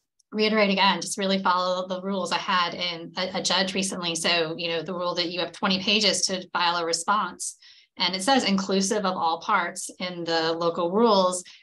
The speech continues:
And, um, I had a party on the other side, like, the signature block spilled over onto page twenty-one, and the district judge struck it.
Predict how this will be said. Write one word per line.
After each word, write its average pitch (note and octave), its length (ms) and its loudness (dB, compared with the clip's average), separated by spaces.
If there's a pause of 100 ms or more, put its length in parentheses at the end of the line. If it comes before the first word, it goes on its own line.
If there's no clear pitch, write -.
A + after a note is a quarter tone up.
(220)
And, F#3 300 2
um, E3+ 360 2
I F3+ 60 -6
had F3 200 -2
a F3 40 -8
party F#3+ 340 0
on F3 120 0
the E3+ 100 -6
other F3+ 220 -2
side, F3+ 520 2
like, F3 200 -6
the E3+ 120 -2
signature F#3+ 540 -2
block D#3+ 380 -6
spilled F3+ 320 0
over F3 200 0
onto E3 220 2
page E3 320 0
twenty-one, E3 720 -2 (340)
and E3 160 -2
the D#3+ 60 -2
district E3+ 380 -2
judge E3+ 180 2
struck - 280 -2
it. - 180 -10